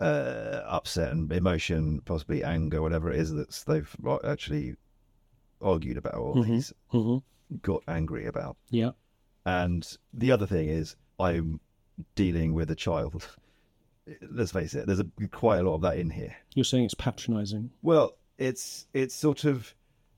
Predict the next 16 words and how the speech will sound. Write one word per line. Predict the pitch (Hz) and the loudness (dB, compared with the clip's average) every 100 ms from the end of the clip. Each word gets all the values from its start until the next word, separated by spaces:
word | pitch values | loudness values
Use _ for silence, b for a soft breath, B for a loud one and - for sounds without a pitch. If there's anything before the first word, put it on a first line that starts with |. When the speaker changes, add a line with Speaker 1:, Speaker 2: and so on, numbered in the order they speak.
| _ 110 | _ 0
Speaker 1:
"Oh, | 113 104 90 | 4 4 2
how | 87 104 | 2 0
can | - | 0
I | 107 | 0
handle | 98 101 95 87 | 2 2 2 2
this? | 87 - - | 0 -2 -6
Am | 92 | -2
I | 92 | 0
handling | 90 90 87 85 | 2 2 2 0
it | 85 | 2
right? | 85 85 | 2 0
Am | 82 | 0
I | 85 | 0
handling | 87 85 85 85 | 0 0 0 0
you | 85 85 85 78 | 0 0 -2 -4
right?" | 78 76 73 - - - - | -2 0 0 -4 -6 -10 -12